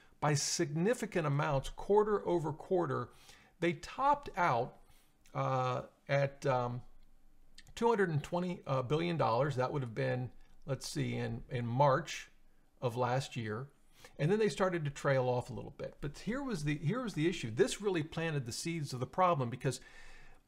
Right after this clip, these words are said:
management at the bank had a problem. The problem is, what in the world do we do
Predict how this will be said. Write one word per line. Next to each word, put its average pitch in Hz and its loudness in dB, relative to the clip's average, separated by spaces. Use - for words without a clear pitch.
management 214 4
at 147 -4
the 147 -2
bank 107 -4
had 147 2
a 139 4
problem. 151 4
The 113 0
problem 202 4
is, 104 -6
what 147 2
in 226 -2
the 185 4
world 151 2
do 139 -2
we 120 -2
do 110 -2